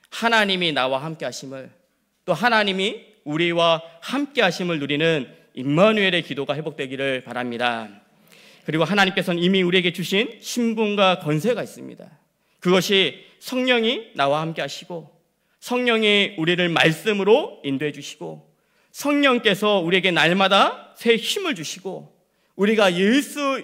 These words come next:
이름으로, 예수 그리스도의 이름을 기도할 때 주의 천군 천사가 동원되어지고, 우리가 예수 그리스도의 이름으로 기도할 때 흑암이 결박되고, 우리가 가는 모든 발걸음마다 하나님의 나라가 임하고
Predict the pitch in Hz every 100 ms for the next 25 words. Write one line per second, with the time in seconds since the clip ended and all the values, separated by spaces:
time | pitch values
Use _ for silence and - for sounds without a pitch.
0 | - 202 208 202 208 208 165 202 277 -
1 | 277 220 208 202 208 202 180 185 180 156
2 | 165 156 208 190 139 - _ - 180 185
3 | 180 294 311 330 269 233 202 190 240 453
4 | - 135 139 143 143 - 151 - _ _
5 | _ _ - 180 208 175 196 269 294 311
6 | 302 226 226 226 226 208 202 208 208 196
7 | 170 170 170 208 180 - - _ - 330
8 | 339 294 254 196 151 160 175 160 185 165
9 | - _ _ _ _ - 226 226 208 220
10 | 220 214 262 302 277 185 190 196 190 185
11 | 202 202 151 - - - 311 294 269 240
12 | 240 311 - - 135 156 180 180 165 160
13 | 208 180 117 -